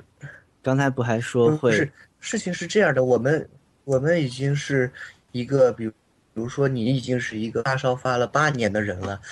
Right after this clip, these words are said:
Speaker 2: 完了之后你在第三年的时候你看到这个帖子，你会想去喷他，就是说，但是不断的会有，每一年都有发烧第三年
Speaker 1: 总会有发烧第三年的人嘛。
Speaker 2: 的人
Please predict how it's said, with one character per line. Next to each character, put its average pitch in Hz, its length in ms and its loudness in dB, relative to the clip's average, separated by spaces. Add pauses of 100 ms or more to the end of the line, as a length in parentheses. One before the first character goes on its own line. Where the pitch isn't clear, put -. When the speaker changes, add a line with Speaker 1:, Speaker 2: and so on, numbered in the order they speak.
(220)
Speaker 2:
完 113 120 0
了 123 80 4
之 131 140 0
后 123 80 4
你 113 140 -2
在 131 160 2
第 160 180 -8
三 185 240 0
年 147 160 0
的 127 80 2
时 110 80 -6
候 110 80 -6
你 110 160 -10
看 117 180 -8
到 110 120 -6
这 117 80 -6
个 113 100 -4
帖 104 240 -6
子， 107 100 -6
你 107 120 -2
会 127 160 -2
想 101 200 -2
去 104 100 -10
喷 123 260 -6
他， 95 140 -6 (420)
就 147 100 0
是 131 80 2
说， 147 200 2 (140)
但 165 140 2
是 156 80 0
不 147 180 -2
断 190 200 2
的 139 100 2
会 165 240 0
有， 131 100 2
每 131 240 -2
一 156 160 -4
年 113 260 -4
都 131 120 0
有 110 160 2
发 127 220 -2
烧 131 180 2
第 131 140 -4
三 131 360 -4
年 107 180 -10 (500)
Speaker 1:
总 113 160 -2
会 151 120 4
有 131 80 6
发 135 220 0
烧 143 100 2
第 139 120 0
三 139 120 -2
年 131 140 2
的 127 80 2
人 104 180 -2
嘛。 98 160 -6
Speaker 2:
的 117 200 -6
人 101 260 -8